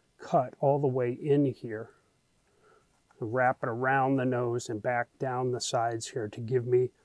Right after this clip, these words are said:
a little more development length here. Here in the back, there's a couple of different things we can do. Normally what I like to do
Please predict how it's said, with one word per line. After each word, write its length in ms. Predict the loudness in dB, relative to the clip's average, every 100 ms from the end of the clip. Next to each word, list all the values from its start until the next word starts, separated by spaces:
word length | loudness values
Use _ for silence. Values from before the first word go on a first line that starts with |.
| _ -2
a 40 |
little 240 | 2 4
more 220 | 4 2 0
development 680 | -2 0 -2 -2 -6 -6 -2
length 420 | -2 -2 -6 -16 _ _ _
here. 400 | -6 0 0 -2 -18 _ _ _ _ _ -20 -20 _ _ _ _ _ 4
Here 160 | 6 8
in 80 |
the 80 | 8
back, 400 | 10 10 10 6 -4 -20 _ -8
there's 160 | -6
a 40 | 4
couple 280 | 4 6
of 80 | 4
different 300 | 2 0 -2
things 240 | -2 -2 0
we 140 | -2
can 160 | -2 -2
do. 280 | -2 -6 -6
Normally 560 | 2 6 6 6 4 4
what 180 | 2 2
I 120 | 2
like 280 | 2 -2 -4
to 80 | -4
do 300 | -2 -4